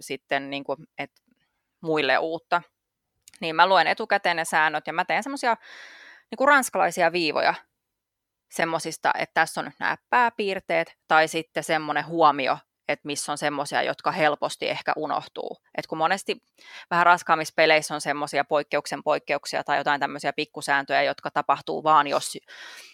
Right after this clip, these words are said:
joku tietty asia niinku tulee eteen, niin ne mä sit yleensä kirjaan itselle ylös. Et mun ei tarvi sitten, kun se on sit ärsyttävää ru-, rupea plärää sitä sääntökirjaa siinä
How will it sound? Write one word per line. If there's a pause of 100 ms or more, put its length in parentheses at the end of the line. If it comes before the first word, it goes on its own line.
(160)
joku
tietty
asia (640)
niinku
tulee
eteen, (200)
niin
ne
mä
sit
yleensä (220)
kirjaan (800)
itselle
ylös. (800)
Et
mun
ei
tarvi
sitten,
kun
se
on
sit
ärsyttävää
ru-, (100)
rupea
plärää
sitä (220)
sääntökirjaa
siinä